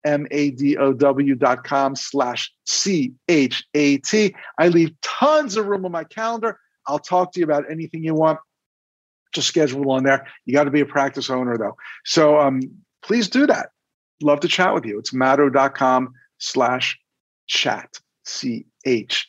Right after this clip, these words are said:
A T. Okay, let's get to what I know some of you consider to be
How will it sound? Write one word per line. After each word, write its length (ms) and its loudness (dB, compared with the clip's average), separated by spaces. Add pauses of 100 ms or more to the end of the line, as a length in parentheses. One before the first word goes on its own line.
(140)
A 260 -2 (320)
T. 320 2 (240)
Okay, 380 2 (300)
let's 320 4
get 240 2
to 440 4 (220)
what 220 -2 (100)
I 100 -6
know 200 -2
some 320 2
of 100 0
you 160 2
consider 460 2
to 80 4
be 340 4